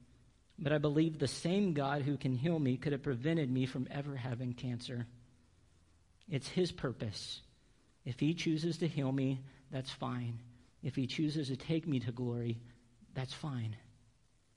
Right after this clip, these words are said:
You see, just because he can does not mean it is always in his will or his purpose or his plan to heal our physical bodies. And here's the truth, he's not obligated to. God is never obligated to heal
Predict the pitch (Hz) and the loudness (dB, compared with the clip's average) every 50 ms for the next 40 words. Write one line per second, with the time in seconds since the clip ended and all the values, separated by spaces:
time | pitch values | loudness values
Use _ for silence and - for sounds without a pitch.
0 | _ _ _ _ _ _ _ - - - - - - 143 - - 147 131 123 151 | _ _ _ _ _ _ _ -20 -20 -20 -10 -4 -4 0 2 2 2 2 2 2
1 | 156 151 - - 165 147 - - 151 127 120 147 - - - - 175 175 151 139 | 2 2 2 2 0 2 4 2 2 4 2 0 0 0 2 2 4 4 4 4
2 | 135 135 135 127 - - - - - - - 139 143 135 143 143 147 147 143 135 | 2 2 0 -2 -6 -10 -16 -20 -12 -4 0 0 2 4 4 2 2 4 4 6
3 | 151 147 147 143 139 135 135 123 143 147 151 147 143 127 143 156 151 156 139 151 | 6 6 6 6 6 4 4 4 6 6 6 6 6 6 4 4 4 4 4 4
4 | 160 151 147 151 143 151 170 170 156 139 127 123 117 - - - - - - 127 | 2 2 0 0 2 4 6 6 8 6 6 4 2 0 -6 -14 -8 -4 0 2
5 | 147 151 127 - - 180 175 175 160 139 - 147 139 139 - - - 185 165 147 | 2 2 2 4 4 4 4 4 2 2 2 2 2 2 0 0 0 2 2 2
6 | 135 - 151 127 117 - - 180 165 151 143 143 139 - - - - - 139 127 | 2 2 0 0 0 2 4 4 4 4 4 2 0 -4 -8 -8 -2 0 0 0
7 | - - 185 170 143 156 147 - 147 135 135 139 165 180 151 160 156 165 165 147 | 4 4 6 6 6 4 2 2 4 4 4 2 0 0 0 2 4 4 4 4
8 | 139 143 131 143 135 127 160 165 151 - 156 139 - - 196 185 175 175 165 139 | 4 2 2 2 2 2 2 2 0 0 -2 -4 0 2 4 4 4 4 2 4
9 | 170 175 180 170 170 190 196 165 147 117 135 123 120 123 117 120 - - 127 113 | 4 4 4 6 4 4 2 2 0 2 4 4 4 2 0 -2 -2 -2 0 0
10 | 113 110 - - - - - - - - _ _ _ _ _ _ _ _ _ _ | 0 -2 -4 -8 -16 -20 -20 -20 -20 -20 _ _ _ _ _ _ _ _ _ _
11 | _ _ _ _ _ _ _ - - - 165 147 156 170 180 175 143 147 156 156 | _ _ _ _ _ _ _ -20 -14 -2 4 6 8 8 8 8 6 8 8 8
12 | 170 175 175 180 180 180 - 156 160 185 196 170 160 151 139 143 151 147 143 147 | 8 8 8 6 4 4 4 4 4 6 6 6 6 8 8 8 8 8 6 4
13 | - 143 120 - - 202 214 196 165 151 147 143 139 | 2 0 0 0 2 4 6 6 8 6 6 4 2